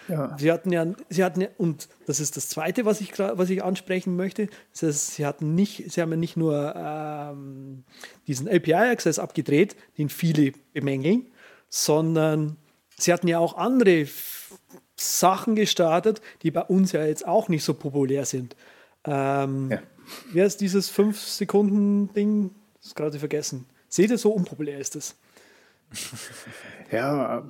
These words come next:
Speaker 1: und überhaupt dieser Wechsel ist ja, ist ja überhaupt, äh, diese mangelnde Unterstützung von den
Speaker 2: Wein.
Speaker 1: Entwicklern, die von Anfang an mit dabei waren, ist ja auch immer aus dem Hintergrund so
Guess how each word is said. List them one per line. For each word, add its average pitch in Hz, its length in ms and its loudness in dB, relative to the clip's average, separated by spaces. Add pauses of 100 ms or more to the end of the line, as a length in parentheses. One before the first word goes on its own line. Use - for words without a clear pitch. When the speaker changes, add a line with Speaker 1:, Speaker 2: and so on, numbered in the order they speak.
(180)
Speaker 1:
und 143 360 0
überhaupt 147 680 0
dieser 120 300 2
Wechsel 120 280 -2
ist 127 220 -2
ja, 117 320 2
ist 127 320 -8
ja 120 120 2
überhaupt, 117 720 -2
äh, 120 200 -2
diese 117 400 2
mangelnde 123 800 4
Unterstützung 127 800 0
von 120 600 0
den 117 120 0
Speaker 2:
Wein. 143 220 4
Speaker 1:
Entwicklern, 123 760 2
die 117 180 4
von 117 220 -2
Anfang 117 360 -2
an 113 220 0
mit 117 140 -2
dabei 110 320 0
waren, 120 220 0
ist 143 180 -6
ja 127 160 -2
auch 123 180 0
immer 135 380 0
aus 123 180 -2
dem 117 140 2
Hintergrund 127 640 0
so 120 540 -2